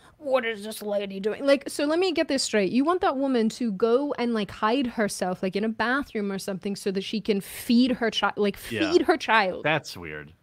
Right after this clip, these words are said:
Speaker 2: Is that a conservative point? I d-, I,
Speaker 1: Yeah,
Speaker 2: I don't
Speaker 1: dude,
Speaker 2: know.
Speaker 1: I see it all the time from
Speaker 2: Oh,
Speaker 1: these,
Speaker 2: that's
Speaker 1: like,
Speaker 2: weird.
Speaker 1: weirdos.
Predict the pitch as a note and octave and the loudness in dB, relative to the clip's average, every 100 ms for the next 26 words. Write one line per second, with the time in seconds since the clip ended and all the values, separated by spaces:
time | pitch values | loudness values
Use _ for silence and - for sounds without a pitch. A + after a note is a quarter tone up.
0 | _ C3+ C#3+ E3+ E3+ - C#3 - B2 B2+ | _ -2 2 2 2 -2 -6 -4 -4 -4
1 | C#3+ - _ C#3 C#3 - - _ - A2 | -8 -8 _ -2 -2 -6 -16 _ -8 -4
2 | C4 E4+ A4 A4 G4 G#4+ F4 F4 - E4 | 6 10 10 10 8 6 6 2 -2 -4
3 | F#4 - D#4+ F4+ A3+ - - D#4+ D#4+ D4+ | -4 -4 -4 -2 0 0 2 0 0 0
4 | E4 C#4 A3 A#3+ A3+ G#3 G#3 C4 D#4+ F#4 | 0 0 0 2 2 2 2 2 2 2
5 | F#4 F#4+ E4 | 2 0 -2